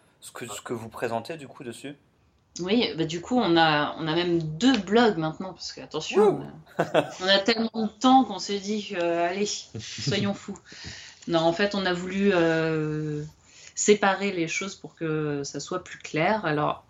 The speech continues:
Speaker 2: on a nos carnets de route avec Tikal, et ça s'appelle Le Monde de Tikal, parce que c'est, euh, le, l'histoire de notre, de notre parcours à travers les Amériques, euh, pour l'instant,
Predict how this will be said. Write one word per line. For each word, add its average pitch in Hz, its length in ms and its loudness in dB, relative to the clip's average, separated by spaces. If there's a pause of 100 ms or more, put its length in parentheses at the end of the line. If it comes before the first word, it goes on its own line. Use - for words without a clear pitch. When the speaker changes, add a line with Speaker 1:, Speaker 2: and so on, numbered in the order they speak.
(280)
Speaker 2:
on 165 120 2
a 196 80 4
nos 196 160 8
carnets 196 340 2
de 180 60 -2
route 196 560 -2
avec 151 320 -4
Tikal, 190 720 -2
et 156 60 -12
ça 151 140 -12
s'appelle 170 440 -2
Le 165 100 4
Monde 196 320 4
de 196 100 -2
Tikal, 185 680 -2 (140)
parce 156 160 -12
que 151 140 -8
c'est, 156 320 -2
euh, 151 360 2 (800)
le, 160 560 8
l'histoire 208 840 4
de 175 100 -2
notre, 165 800 0
de 160 180 -2
notre 165 280 0
parcours 190 420 -4
à 185 60 -4
travers 175 320 -2
les 165 180 2
Amériques, 165 600 -2
euh, 147 40 -8 (500)
pour 139 140 -6
l'instant, 147 400 0